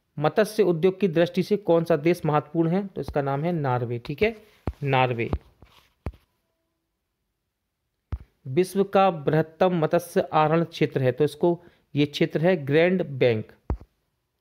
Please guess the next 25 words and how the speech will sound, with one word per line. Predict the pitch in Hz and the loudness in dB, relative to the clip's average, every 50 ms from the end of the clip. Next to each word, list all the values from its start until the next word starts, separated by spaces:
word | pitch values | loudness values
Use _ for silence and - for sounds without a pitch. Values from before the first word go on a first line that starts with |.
| _ _ - - - - _ _ _ _ _ _ _ _ _ | _ _ -14 -14 -14 -18 _ _ _ _ _ _ _ _ _
प्रसिद्ध | - 190 185 190 - 233 214 190 226 | -2 -2 -2 0 0 0 2 2 0
मत्स्य | 202 190 175 175 175 214 196 - - 208 | 2 2 0 2 2 0 0 0 0 -2
क्षेत्र | 196 196 - - 185 165 - 147 135 | -2 -2 0 0 0 0 0 -4 -6
ग्रैंड | 131 135 127 123 143 165 185 190 190 | -6 -8 -4 0 2 2 2 2 0
बैंक | 175 143 147 165 175 175 - | 0 0 2 2 2 0 -2
स्थित | 156 139 - - 170 165 - | -6 -4 -2 -2 -2 0 2
है, | 156 139 | 0 0
तो | 135 151 | 0 0
ये | 156 165 | -2 -2
अटलांटिक | - - - 156 - - 165 170 180 180 180 208 185 | -2 -2 -4 -6 -4 0 0 2 2 2 0 0 0
महासागर | 180 160 151 151 147 - 147 139 135 139 139 | 0 -2 -2 -4 -2 0 0 0 0 0 -2
में | 135 127 120 | -4 -4 -4
है, | 127 120 | -4 -4
ध्यान | 117 131 123 120 | -4 -6 -6 -6
रखना, | 117 117 - - 117 113 123 - _ _ _ _ _ _ _ _ _ _ _ _ | -6 -8 -8 -8 -10 -10 -12 -16 _ _ _ _ _ _ _ _ _ _ _ _
इंपॉर्टेंट | 156 147 139 - 160 156 160 165 156 | -6 -6 -2 -2 -2 -2 0 0 -2
है | 180 | -2
क्वेश्चन | 175 - 165 151 - - 147 | 0 0 -2 -2 -2 -4 -4
ये। | 135 127 127 127 - - _ _ _ _ _ _ _ - | -4 -4 -4 -6 -10 -16 _ _ _ _ _ _ _ -10
विश्व | 143 135 170 165 - 196 180 | -2 -2 -2 -2 -2 -4 0
का | - 196 190 185 | 2 2 2 2
सबसे | 185 - - 185 175 - - 202 190 | 0 -2 -2 -2 -2 0 0 0 0
प्रमुख | 190 - 175 160 160 185 185 185 165 | 2 2 0 2 2 2 0 0 0
मत्स्य | 156 165 160 - 165 - 185 170 | -2 0 0 -2 -2 -2 -2 -2
क्षेत्र | - - - 165 - - 139 123 | 0 0 0 0 0 0 -4 -6